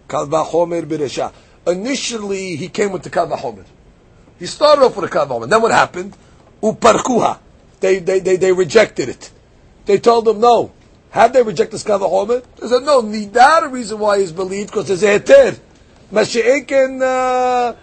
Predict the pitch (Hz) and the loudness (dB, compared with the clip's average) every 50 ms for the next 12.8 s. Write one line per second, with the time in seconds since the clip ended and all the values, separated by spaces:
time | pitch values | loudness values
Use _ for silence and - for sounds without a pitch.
0 | _ _ _ - 233 247 240 240 - - - 247 226 - - 294 311 302 285 277 | _ _ _ -4 -2 0 0 -2 -2 0 2 2 2 2 0 0 0 0 0 0
1 | 247 220 180 277 277 277 254 - - 262 247 254 254 262 269 262 247 277 269 277 | 0 2 2 4 6 6 6 4 4 2 0 2 0 0 -2 -2 -4 -6 -8 -6
2 | 277 302 269 208 - 226 226 214 180 160 202 247 277 269 262 226 - - 262 254 | -6 -6 -6 -4 -2 0 0 0 0 -2 -2 -4 -2 -2 -2 -4 -2 0 0 2
3 | 247 240 233 247 247 254 247 247 254 247 247 247 262 269 285 294 285 262 220 147 | 2 2 2 2 2 4 6 6 6 6 4 2 2 2 2 4 4 2 2 -2
4 | 110 - _ _ _ _ _ _ _ - 110 110 117 160 180 175 151 127 107 117 | -4 -8 _ _ _ _ _ _ _ -10 -6 -4 -4 -2 -2 -2 -4 -4 -4 -6
5 | 107 87 107 113 117 120 117 139 151 175 202 233 262 277 269 254 240 233 226 226 | -6 -6 -4 -6 -6 -6 -2 0 4 4 6 6 6 6 6 6 6 6 4 4
6 | 220 226 190 147 131 143 147 147 143 147 147 147 147 156 175 214 226 226 233 202 | 2 2 0 -4 -2 0 2 2 2 0 0 -2 -2 0 2 2 2 2 0 -2
7 | - - - 156 170 160 160 151 147 139 127 107 - - _ _ _ - 240 269 | -4 -2 0 0 2 2 4 4 4 4 2 0 -2 -8 _ _ _ 2 4 4
8 | 302 311 285 208 - 262 254 247 247 233 220 233 226 220 180 208 175 - 208 233 | 4 4 0 0 2 0 0 2 0 -2 2 4 4 4 2 0 -4 -2 0 2
9 | 220 226 202 180 151 175 175 165 165 151 139 135 156 202 220 214 - 226 233 254 | 2 2 2 2 2 0 0 0 0 0 -2 -2 0 0 0 0 0 2 4 4
10 | 294 285 - - 185 196 233 220 226 220 208 208 202 202 208 202 - - _ _ | 4 4 4 2 0 2 0 0 2 4 6 6 6 4 2 -2 -8 -16 _ _
11 | _ _ _ - 113 110 - - 147 147 147 147 143 135 - - 202 220 214 220 | _ _ _ 0 0 0 0 -2 -6 -6 -4 -4 -4 -6 -4 -4 -4 -2 -2 -2
12 | 220 175 151 262 262 247 - - 269 220 214 151 139 117 - - | -2 -2 -2 -4 -6 -6 0 2 4 4 4 2 -4 -10 -12 -14